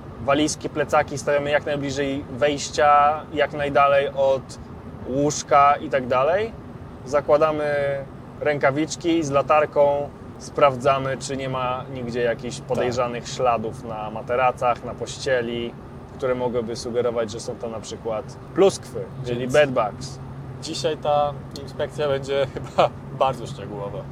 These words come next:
Speaker 1: Bardzo, zdecydowanie.
Speaker 2: Jutro prawdopodobnie zrobimy sobie taki dzień bez większego zwiedzania, raczej dzień związany z pracą, na przykład na montowanie materiałów, tak jak ten,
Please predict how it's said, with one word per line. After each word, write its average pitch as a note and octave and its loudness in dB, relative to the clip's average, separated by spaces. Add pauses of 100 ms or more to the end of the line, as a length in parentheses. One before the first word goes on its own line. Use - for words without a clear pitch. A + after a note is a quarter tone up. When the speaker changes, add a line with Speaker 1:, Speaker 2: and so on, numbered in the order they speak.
(140)
Speaker 1:
Bardzo, A2 -6
zdecydowanie. A2 -4 (760)
Speaker 2:
Jutro D#3+ 0
prawdopodobnie D3 -4 (500)
zrobimy D#3 -6
sobie D3 -4
taki C#3+ -6
dzień D3 -4 (580)
bez D3+ -2
większego D#3+ -4
zwiedzania, B2 -4
raczej B2 -6
dzień C#3 -6 (260)
związany B2+ -6
z - -12
pracą, A#2 -2
na A3 -6
przykład - -4
na D3 -2
montowanie C#3+ -4
materiałów, A2+ -4
tak C3+ -2
jak A#2+ -8
ten, A2 -8